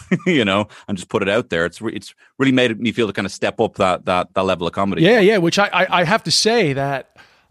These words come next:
Speaker 2: uh, you know, I think a lot of people think it's easy. <laughs> You know, I
Speaker 1: Mm.
Speaker 2: think a lot of people are dismissive of somebody who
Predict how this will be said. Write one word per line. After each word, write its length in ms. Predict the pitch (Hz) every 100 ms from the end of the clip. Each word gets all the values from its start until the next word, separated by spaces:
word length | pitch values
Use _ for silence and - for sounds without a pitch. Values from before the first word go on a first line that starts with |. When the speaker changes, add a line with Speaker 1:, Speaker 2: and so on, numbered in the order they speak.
| -
Speaker 2:
uh, 380 | 143 127 120 - _ _ _ _ _ _ _
you 100 | 208
know, 300 | 165 151 143 -
I 60 | 135
think 200 | 208 226
a 60 |
lot 160 | 196 147
of 60 | 147
people 180 | 143 117
think 200 | 135 120
it's 100 | -
easy. 500 | 175 226 - - - _ -
<laughs> 260 | - - -
You 140 | 247
know, 40 | - 247
I 180 | 156 247
Speaker 1:
Mm. 100 | 185
Speaker 2:
think 160 | 233
a 60 | 277
lot 200 | 226 190
of 80 | 170
people 280 | 185 175 143
are 100 | 135
dismissive 720 | 117 - 160 165 - 143 110 -
of 320 | 139 131 120 - - - -
somebody 560 | - 190 175 160 156
who 520 | 135 139 151 135 127